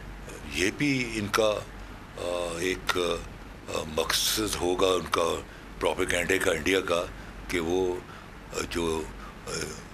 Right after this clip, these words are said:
occupied कश्मीर है, जो मकबूजा कश्मीर है, उसके मुसलमानों को कहेंगे कि भाई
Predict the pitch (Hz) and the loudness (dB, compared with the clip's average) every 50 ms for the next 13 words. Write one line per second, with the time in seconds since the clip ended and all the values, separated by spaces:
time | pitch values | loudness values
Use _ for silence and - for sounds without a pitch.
0 | - - 82 82 82 - - 120 - - 107 104 101 - - 90 - - 87 90 | -10 -4 0 0 0 2 0 0 4 6 6 6 6 6 4 4 4 2 2 2
1 | 95 98 87 82 80 78 90 104 104 95 92 80 78 78 - - - 78 82 87 | 2 2 4 2 2 2 2 0 0 -2 -4 -2 -2 -4 -6 -4 -4 -4 -2 2
2 | 87 107 104 92 - - - - - - 92 92 92 92 85 76 76 90 104 - | 4 4 4 4 2 0 0 0 -2 0 0 0 0 2 0 0 0 0 -2 -4
3 | - - - - - - 123 - - 151 143 123 117 - 127 120 107 98 95 98 | -6 -10 -10 -8 -4 -2 0 2 2 2 2 4 4 4 4 6 6 6 6 6
4 | 110 117 123 120 - 101 92 90 101 104 95 95 98 117 123 - - - - - | 4 4 4 4 4 4 6 6 4 4 4 2 2 2 -2 -6 -10 -12 -12 -12
5 | - - - - 120 98 85 85 101 127 143 143 139 | -12 -10 -2 0 0 2 4 4 4 4 2 0 -2